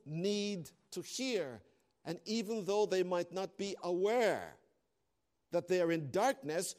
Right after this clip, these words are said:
it is when the light comes and shines upon their darkness that they say, "I didn't know that. I wasn't aware of that. Do you mean to tell me that?" And on and on it can go. We heard some of that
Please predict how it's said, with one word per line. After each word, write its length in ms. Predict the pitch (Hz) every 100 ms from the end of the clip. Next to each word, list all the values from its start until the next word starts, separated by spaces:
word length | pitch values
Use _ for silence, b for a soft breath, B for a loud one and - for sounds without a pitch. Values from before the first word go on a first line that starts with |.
| -
it 100 | 180
is 160 | 165 147
when 200 | 196 180
the 100 | 165
light 460 | 160 226 285 -
comes 420 | - 160 220 214 B B
and 160 | 175
shines 400 | - - 208 220
upon 300 | 202 - 185
their 140 | 180 175
darkness 600 | 180 262 262 180 202 - B B
that 160 | 180 180
they 140 | 185
say, 260 | 170 - 175 - -
"I 120 | 190
didn't 320 | 113 117 175
know 220 | 220 254
that. 280 | 151 123 90 _ _ _ _ _ _ _ _
I 120 | - 151
wasn't 340 | 156 143 214
aware 340 | 220 247 262
of 140 | 208 -
that. 320 | 127 98 - - _ _ _ _ _ _ _ _ _ _
Do 100 | 165
you 140 | 214
mean 160 | 226 233
to 100 | 214
tell 320 | - 196 214
me 220 | 214 220
that?" 240 | 175 175 - - _ _ _ _ _ _ _ _
And 100 | 113
on 200 | 135 147
and 80 | 139
on 180 | 139 135
it 140 | 131
can 220 | - 139 127
go. 200 | 160 151
We 160 | 135
heard 220 | 123 147
some 180 | - 147
of 120 | 127
that 280 | 127 131 127